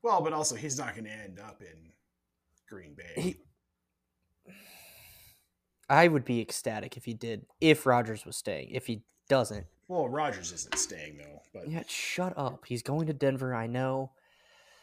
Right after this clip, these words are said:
Speaker 1: I don't even know if he's going. I don't know where he's going, but
Speaker 2: I'm actually, like, I said this, uh, in the, the chat on Fantasy Friends, hosted by Fantasy Barbecue, Eric Johnson. Um,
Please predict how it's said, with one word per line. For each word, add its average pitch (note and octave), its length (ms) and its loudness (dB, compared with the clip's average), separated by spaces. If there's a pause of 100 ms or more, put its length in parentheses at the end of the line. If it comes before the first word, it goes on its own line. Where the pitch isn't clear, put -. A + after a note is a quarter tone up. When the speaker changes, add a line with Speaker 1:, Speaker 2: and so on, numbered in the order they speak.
(300)
Speaker 1:
I C3 140 2
don't F3+ 100 -2
even B2+ 180 -4
know A#2 220 -4
if A2+ 80 -6
he's A2+ 120 -6
going. A#2+ 220 -6
I C#3+ 60 -2
don't D3+ 100 -4
know A#2 80 -6
where G#2+ 220 -8
he's F#2 160 -8
going, F2 360 -14
but F#2 180 -6 (1300)
Speaker 2:
I'm A#3 160 8
actually, F3+ 400 6
like, C3 340 6 (220)
I D3+ 40 0
said G3 220 2
this, D#3 180 0
uh, B2 400 0
in B2 120 -4
the, A2+ 240 -6 (180)
the G#2+ 100 -4
chat C#3 420 6
on A2+ 300 -2
Fantasy B2 380 0
Friends, A2 480 -2 (480)
hosted A#2+ 240 2
by A#2 140 2
Fantasy A#2 340 0
Barbecue, A2+ 480 0
Eric A2 200 -4
Johnson. A2 520 -4 (460)
Um, A#2 480 4